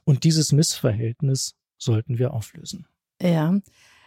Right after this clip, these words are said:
Speaker 2: Also um das vielleicht ein bisschen zu konkretisieren. Also es sollen strategische Entscheidungen getroffen werden. Du hast Zukunft, Innovation genannt. Und das alles hat auch damit zu tun, dass man bestimmte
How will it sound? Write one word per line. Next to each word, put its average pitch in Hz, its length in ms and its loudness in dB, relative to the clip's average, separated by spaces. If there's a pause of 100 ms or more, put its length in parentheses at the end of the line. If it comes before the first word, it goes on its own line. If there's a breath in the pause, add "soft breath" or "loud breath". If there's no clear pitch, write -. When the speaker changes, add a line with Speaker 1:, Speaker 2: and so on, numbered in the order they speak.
(120)
Speaker 2:
Also 170 200 2
um 190 80 0
das 202 120 4
vielleicht 180 180 4
ein 185 40 4
bisschen - 180 -2
zu 175 100 0
konkretisieren. 156 800 0
Also 147 200 2
es 160 120 0
sollen 180 280 4
strategische 175 560 -2
Entscheidungen 208 440 4
getroffen 185 580 2
werden. 175 720 4
Du 160 100 2
hast 160 160 0
Zukunft, - 340 0
Innovation 170 600 2
genannt. 175 400 2
Und 165 280 0
das 156 140 0
alles 202 260 2
hat 180 140 2
auch - 80 0
damit 170 260 2
zu - 120 -8
tun, 208 260 2
dass 175 160 0
man 160 140 2
bestimmte 190 560 2